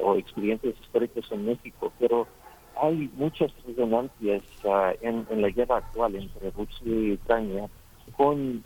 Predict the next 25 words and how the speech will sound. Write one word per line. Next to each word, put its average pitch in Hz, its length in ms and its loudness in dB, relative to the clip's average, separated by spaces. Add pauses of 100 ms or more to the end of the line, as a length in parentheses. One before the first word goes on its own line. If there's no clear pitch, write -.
ah, 104 300 4
la, 104 480 2
las 101 340 -2
historias 123 520 -2
lamentables 123 760 -2
y 110 140 -8
desastrosas 107 800 -2
del 101 140 2
colonialismo, 101 920 -4
porque 107 560 0
yo 143 140 4
veo 147 320 0
esa 120 240 -12
guerra 110 400 0 (400)
como 147 300 2
la 107 140 2
guerra 117 400 0
del 123 520 0 (300)
colonialismo 110 720 2
y 120 60 2 (100)
imperialismo 110 640 0
ruso. 135 560 -4 (420)
Así 131 480 0 (120)
que, 123 480 4 (100)
ah, 101 500 4